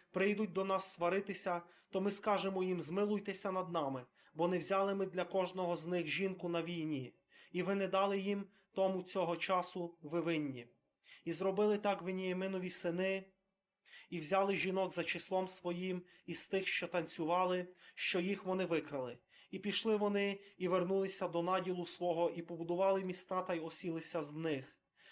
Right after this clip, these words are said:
І порозходилися звідти Ізраїлеві сини того часу, кожен до племени свого та до роду свого, і пішли звідти кожен до спадку свого.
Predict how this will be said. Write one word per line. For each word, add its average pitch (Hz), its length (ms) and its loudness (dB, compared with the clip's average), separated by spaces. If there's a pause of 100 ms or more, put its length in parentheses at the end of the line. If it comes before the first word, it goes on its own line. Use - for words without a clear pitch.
(100)
І 175 80 -4
порозходилися 196 800 0
звідти 196 360 -6
Ізраїлеві 180 560 2
сини 180 340 -2
того 185 260 0
часу, 139 500 -2 (320)
кожен 196 320 2
до 185 120 -2
племени 196 420 0
свого 185 380 0
та 180 140 -2
до 160 160 0
роду 185 260 2
свого, 160 580 0 (220)
і 185 80 -8
пішли 202 340 -2
звідти 202 360 -6
кожен 175 340 -2
до 160 100 -4
спадку 175 460 -2
свого. - 480 -6